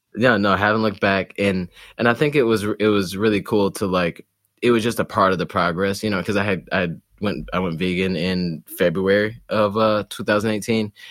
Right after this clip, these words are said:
and my first race, that, the Rock and Roll Half Marathon, was in July of two thousand eighteen. So, like, I was vegan by the time I, uh, started running, 'cause I started maybe in May. And I just felt, like, this new sense of, like, energy and vitality.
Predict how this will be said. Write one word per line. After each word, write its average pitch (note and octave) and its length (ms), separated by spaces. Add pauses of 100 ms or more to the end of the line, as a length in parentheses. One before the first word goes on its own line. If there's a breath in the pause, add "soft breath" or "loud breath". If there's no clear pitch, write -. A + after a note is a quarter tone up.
(140 loud breath)
and F#2 120
my E2+ 100
first F#2 320
race, F#2 300
that, E2+ 260
the E2 120
Rock E2+ 220
and F#2 80
Roll E2+ 120
Half E2+ 220
Marathon, F2 420
was D#2 220
in D#2+ 300
July D#2 380
of E2 100
two - 140
thousand F2+ 300
eighteen. G2 400 (420 soft breath)
So, G2 260
like, F2+ 240
I F#2 120
was F2 140
vegan F2+ 340
by F2+ 120
the E2+ 100
time F2+ 540 (100)
I, F2 380
uh, E2+ 240
started F#2 460
running, A#2 240
'cause G2+ 80
I E2+ 60
started E2+ 320
maybe E2+ 240
in D#2 140
May. F#2+ 300 (480)
And G#2 120
I G#2+ 60
just A#2 140
felt, C3 120
like, A2 120
this G2 180
new G#2 240
sense F#2 320
of, E2+ 120
like, E2+ 200
energy F2 600
and E2 120
vitality. F2 760